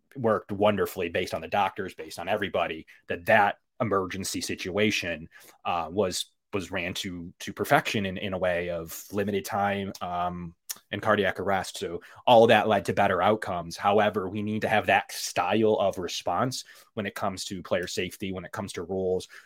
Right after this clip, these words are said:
when it comes to, yeah, I mean, even, you know, you can trickle it all the way down to, like, yeah, we're not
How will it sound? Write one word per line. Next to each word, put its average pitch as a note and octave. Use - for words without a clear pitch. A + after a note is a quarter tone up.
when G2
it F#2+
comes F#2+
to, G#2
yeah, C3
I G2+
mean, F#2+
even, G2+
you F#2+
know, F#2
you F#2
can G#2
trickle B2
it G#2+
all A#2
the A#2
way G#2+
down B2
to, G2+
like, F#2
yeah, G#2
we're D#2+
not F#2